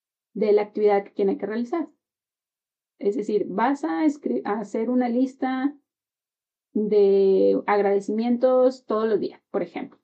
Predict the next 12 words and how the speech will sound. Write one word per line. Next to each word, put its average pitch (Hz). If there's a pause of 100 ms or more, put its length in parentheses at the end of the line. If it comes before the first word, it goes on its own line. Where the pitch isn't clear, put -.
(1300)
Mientras 220
que 208
en 202
psicoanálisis 220
solo 226
se 254
daría 208
la 196
recomendación, 208
¿no? 214
O -
sea, -